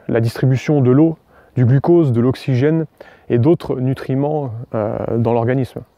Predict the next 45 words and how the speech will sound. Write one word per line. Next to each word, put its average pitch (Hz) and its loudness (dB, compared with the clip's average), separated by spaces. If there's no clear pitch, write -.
Il 131 2
explique 196 0
que - 0
le 131 2
seul 208 0
endroit 196 4
où 156 4
les 123 0
protéines 170 -2
qui 135 -6
vont 120 0
être - -6
en 135 0
excès 147 0
peuvent 120 0
être 117 -2
stockées, 143 -2
ça - -2
va 143 2
être - -2
dans 143 0
la 170 0
membrane, 165 0
euh, 113 -2
des 117 -2
vaisseaux 135 0
sanguins. 131 -2
En 117 0
fait, - 0
ces 143 0
protéines, 151 0
les 123 -4
protéines 165 -2
qui - -6
vont 127 0
être 120 -2
solubles, 165 2
elles 123 0
vont 147 2
tout - -6
simplement 175 0
se - -2
transformer 156 -2
en 135 0
collagène 160 0